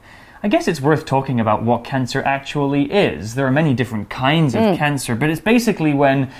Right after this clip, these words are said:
Speaker 1: some of the cells in your body don't really work properly and they begin to multiply and they cause a problem and they can grow really, really big. And they become very dangerous for your body. And so we
Speaker 2: Right.
Speaker 1: need to use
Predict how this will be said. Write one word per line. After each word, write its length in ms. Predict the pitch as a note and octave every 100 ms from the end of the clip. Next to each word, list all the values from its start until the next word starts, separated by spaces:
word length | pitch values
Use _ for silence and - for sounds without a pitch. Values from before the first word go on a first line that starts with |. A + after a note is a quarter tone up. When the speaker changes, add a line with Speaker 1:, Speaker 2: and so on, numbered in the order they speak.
| -
Speaker 1:
some 200 | - G3+
of 120 | F#3+
the 80 | D#3+
cells 440 | - F3 D#3+ E3+ D3
in 140 | D3+
your 120 | C#3+
body 420 | A#2+ C#3 C#3 C#3+
don't 280 | B2 D3+ C#3+ A#2
really 260 | C3+ C3
work 380 | A#2 C#3 D3+ -
properly 420 | D3+ - D3 D3+ C#3+
and 100 | B2+
they 60 |
begin 340 | A#2 B2 C3+ C3+
to 100 | A#2+
multiply 680 | A#2 C#3+ C#3+ A#2 D3 C3 C3+
and 180 | C3+ A#2+
they 80 |
cause 320 | A2+ - C#3 B2
a 60 |
problem 480 | A2+ - C3+ C#3 C3+
and 80 | A#2+
they 80 | A#2+
can 200 | A#2+ B2
grow 160 | D#3+
really, 320 | E3 G3 F#3+ E3
really 260 | D#3+ D3
big. 460 | B2+ F3 E3+ E3 D3+ - - - - -
And 500 | - E3 E3+ E3+ E3+ D#3 D3+ D3+
they 160 | E3+
become 340 | D#3+ D#3+ E3+ D3+
very 300 | D3 D3 D3
dangerous 560 | C#3 C#3 D3 A#2 A2
for 100 | -
your 180 | A2+ A2
body. 460 | G#2 C#3 D3+ - -
And 140 | G#2
so 200 | F3 D#3+
we 80 | D#3+ A#2+
Speaker 2:
Right. 20 |
Speaker 1:
need 180 | C3 B2
to 100 | C3+
use 380 | A#2+ A#2+ A#2